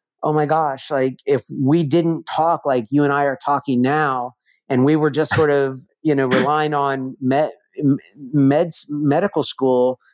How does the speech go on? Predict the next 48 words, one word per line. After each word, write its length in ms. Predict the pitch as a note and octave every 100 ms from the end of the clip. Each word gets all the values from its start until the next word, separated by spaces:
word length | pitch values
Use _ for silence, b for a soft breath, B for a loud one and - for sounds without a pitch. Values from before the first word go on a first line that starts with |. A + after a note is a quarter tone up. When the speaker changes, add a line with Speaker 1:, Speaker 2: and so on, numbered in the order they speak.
| _
Speaker 1:
to 80 | C3+
take 200 | D3+ C3+
care 220 | D#3 F#3
of 100 | F3
this, 280 | C3 C3 - - E3
oh 100 | F#3
my 140 | D3
gosh, 400 | C#3+ E3 C#3 -
it 80 | D3
would 180 | C#3+ B2+
be 120 | C#3+
a 60 | A#2+
disaster. 680 | A#2 D3 G3+ - B2+ A2 - B B B -
I 60 | G3
mean, 140 | G#3
medical 300 | A3 C#4+ C#4
Speaker 2:
<laughs> 20 | D#3
Speaker 1:
school 160 | B2
is 60 | D#3
Speaker 2:
Yeah. 40 | B2+
Speaker 1:
great, 380 | B3+ D4 F#3+ A3+ -
you 100 | F3+
know, 120 | E3+
for 120 | E3
the 80 | D3+
Speaker 2:
Sure. 160 | D#3+ D4
Speaker 1:
medical 240 | D#4 C#3+
training, 420 | - D#3+ D3+ D3
but 140 | D#3 -
there's 300 | D#3+ G3 F#3+
none 540 | F#3 F3+ F#3 A#3 D4 C#4
of 120 | F3+
this 280 | F3 - - B B B D3+
uh, 260 | C#3+ - F3+
no 260 | F3 G#3+
one 180 | A#3 A3
ever 200 | A3 G#3+
really 260 | G#3 G3+ F#3
teaches 400 | - C4+ A3+ F3
you 220 | F3 E3
about 380 | C#3 D3 D3+ C#3+ _ _
how 200 | - A#2+
to 80 | D3+
rest, 500 | G3 D4 G#3+ E3+ -
you 200 | E3+ D3+
know, 160 | C#3+ D3
how 260 | C3+ D3 D3+
to, 300 | D3 D3